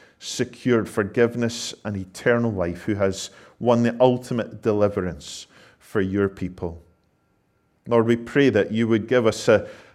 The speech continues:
uh, by your Spirit, a deep sense of the security that we have in Christ, that our, our identity, our security would not be found in,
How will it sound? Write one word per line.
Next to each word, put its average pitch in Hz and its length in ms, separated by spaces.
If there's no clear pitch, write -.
uh, 113 160
by 117 180
your 135 160
Spirit, 110 420
a 113 60
deep 147 420
sense 139 460
of 110 100
the 104 80
security 127 680
that 120 120
we 117 100
have 110 240
in 107 120
Christ, 90 440
that - 140
our, 131 320
our 113 220
identity, 127 1000
our 98 180
security 123 840
would 104 180
not 131 380
be 131 100
found 120 400
in, 90 240